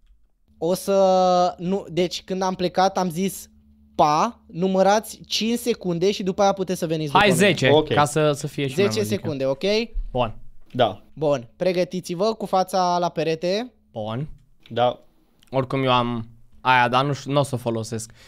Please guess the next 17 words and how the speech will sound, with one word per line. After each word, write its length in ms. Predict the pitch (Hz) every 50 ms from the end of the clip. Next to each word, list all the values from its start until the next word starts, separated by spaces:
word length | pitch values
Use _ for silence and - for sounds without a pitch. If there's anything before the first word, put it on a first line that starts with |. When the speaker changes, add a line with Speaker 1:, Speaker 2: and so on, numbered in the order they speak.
| - - -
Speaker 2:
Deși 520 | 131 135 127 - - 202 208 208 208 208 - -
Speaker 1:
Pa, 100 | - 185
Speaker 2:
am 60 | 180 208
Speaker 1:
băieți. 140 | 214 165 135
Speaker 2:
voie 220 | 127 127 120 120 117
că 160 | 120 - 123 117 - - - - - - - - _ _ _ _ _ _ _ _ _ _ _ _ _ _ _ _ - - - - _ -
unu, 500 | - 190 196 180 160 147 131 120 110 110 - -
doi, 760 | - 135 135 180 196 196 190 180 165 151 143 131 123 117 110 - - - - - - _
trei, 800 | - - 170 190 196 190 180 165 151 143 135 123 113 113 107 - - - - - _ _
patru, 720 | - 175 185 180 165 - - 147 151 139 131 123 117 104 - - -
cinci. 380 | - - 196 196 180 147 -
Numără 260 | 170 185 196 196 202
tu, 100 | 196 202
Dani, 220 | 208 208 190 180 175
în 60 | 165
continuare. 560 | 151 160 143 156 151 147 135 131 120 113 - - - _ _ - - -
Speaker 3:
Șase, 580 | - - - 170 156 131 - - 110 82 -